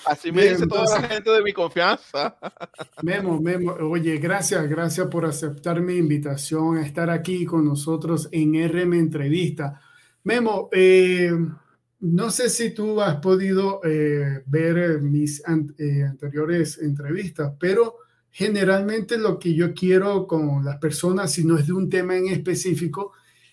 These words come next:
Speaker 2: es, eh, que compartas con nosotros toda tu historia, tu historia dentro de Venezuela, eh,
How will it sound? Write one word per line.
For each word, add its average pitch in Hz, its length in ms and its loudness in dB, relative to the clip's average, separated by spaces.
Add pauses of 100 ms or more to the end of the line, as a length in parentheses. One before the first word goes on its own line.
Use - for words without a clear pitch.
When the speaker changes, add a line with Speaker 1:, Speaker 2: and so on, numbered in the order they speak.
(140)
Speaker 2:
es, 185 500 2
eh, 165 720 6
que 170 260 2
compartas 175 640 0
con 175 160 2
nosotros 165 640 0 (220)
toda 190 360 2
tu 175 80 4
historia, 156 840 2 (460)
tu 160 320 4
historia 175 420 4
dentro 214 480 2
de 190 80 4
Venezuela, 180 920 2 (260)
eh, 151 440 -2